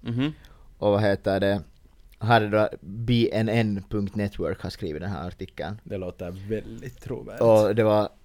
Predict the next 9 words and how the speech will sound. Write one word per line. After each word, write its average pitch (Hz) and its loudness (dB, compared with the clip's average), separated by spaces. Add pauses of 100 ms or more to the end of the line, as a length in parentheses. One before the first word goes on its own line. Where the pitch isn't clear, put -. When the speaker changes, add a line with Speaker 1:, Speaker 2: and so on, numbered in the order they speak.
Speaker 2:
väldigt, 107 2
eh, 87 -2
vad 92 -4
heter 87 -6
det, 87 -6 (1700)
eh, 73 -6
dramatiskt 107 -2
skrivet. - -12 (420)
Speaker 1:
Okej. 120 -6